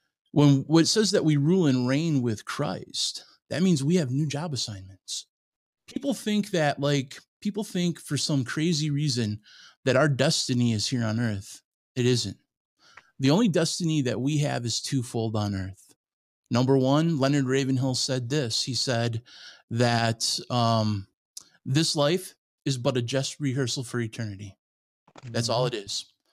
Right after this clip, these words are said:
Speaker 1: It's a job, it's a job, uh, it's a job interview. For what we were really called to do. Like, when God created you, when he created me,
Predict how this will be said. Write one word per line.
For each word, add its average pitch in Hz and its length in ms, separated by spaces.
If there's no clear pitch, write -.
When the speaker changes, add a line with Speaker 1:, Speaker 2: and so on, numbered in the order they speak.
Speaker 1:
It's 127 120
a 143 40
job, 139 400
it's 131 120
a 156 60
job, 131 480
uh, 123 400
it's 127 120
a 127 40
job 151 280
interview. 117 360
For 147 160
what 139 240
we 147 160
were 127 240
really 156 560
called 160 400
to 147 80
do. 127 220
Like, 123 180
when 156 160
God 170 300
created 151 340
you, 170 240
when 165 100
he 123 100
created 139 340
me, 160 480